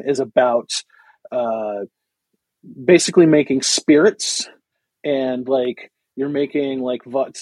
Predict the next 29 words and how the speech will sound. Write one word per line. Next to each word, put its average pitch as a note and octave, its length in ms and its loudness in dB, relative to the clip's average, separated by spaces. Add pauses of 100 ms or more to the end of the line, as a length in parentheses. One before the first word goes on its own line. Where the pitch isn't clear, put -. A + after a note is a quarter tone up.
(120)
certain C#3 300 -8
types C3 240 -6
of C#3 140 -6
vodka C3+ 680 0
or B2 380 -4
whiskeys C3+ 840 -4 (380)
and C3+ 140 -10
that D3 140 -6
sort C#3 160 -2
of C3 80 -4
thing. B2+ 520 -6
And C3 400 -8 (120)
it's, - 500 -6
it's D#3+ 200 -4
just F3 220 0
has D#3+ 160 2
a D3 80 0
really D3+ 640 -2 (300)
interesting D3 600 -6
card D3 340 -4
mechanic C#3+ 560 -6
in C3 220 -6
terms C#3 340 -8
of A#2+ 220 0 (340)
how D3+ 160 2
you D3+ 200 -2
distill C#3 540 -4
that C#3 180 -4
spirit. C3+ 440 -4